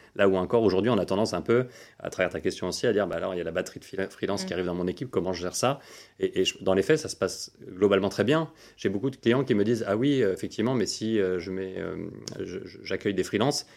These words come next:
Speaker 1: je vais avoir des demandes pour devenir freelance. » Oui, mais plutôt que de le, de le subir, autant
Speaker 2: Mm.
Speaker 1: l'orchestrer, l'animer, et justement d'avoir une logique d'open talent et de regarder les talents comme les talents internes et externes de l'entreprise. Là aussi, il y a encore peu d'entreprises qui concernent,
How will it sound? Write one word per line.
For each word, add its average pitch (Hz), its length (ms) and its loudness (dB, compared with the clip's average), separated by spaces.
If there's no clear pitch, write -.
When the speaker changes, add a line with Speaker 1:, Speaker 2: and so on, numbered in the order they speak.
Speaker 1:
je - 120 -6
vais 90 60 4
avoir 101 200 4
des 90 80 2
demandes 120 340 4
pour 101 120 0
devenir 101 260 2
freelance. » 110 380 -2
Oui, 165 140 -2
mais 104 140 4
plutôt 117 260 0
que 117 60 0
de 107 80 2
le, 104 180 0
de 101 140 4
le 98 100 4
subir, 113 380 2
autant 98 200 2
Speaker 2:
Mm. 98 40 2
Speaker 1:
l'orchestrer, 110 600 2
l'animer, 110 500 4
et 117 60 2
justement 110 380 0
d'avoir 95 220 2
une 92 100 -2
logique 98 220 0
d'open 95 320 2
talent 127 360 2
et 113 60 0
de 92 80 -4
regarder 90 300 -2
les 92 80 -2
talents 101 240 -2
comme 90 200 -2
les 87 120 -2
talents 92 200 -6
internes 101 380 -2
et 85 40 -4
externes 95 320 -4
de 90 60 -2
l'entreprise. 113 540 -4
Là 92 100 0
aussi, 92 200 0
il 143 60 2
y - 20 2
a 101 60 0
encore 90 220 -6
peu - 80 -4
d'entreprises 104 460 -4
qui - 120 -16
concernent, 90 520 -6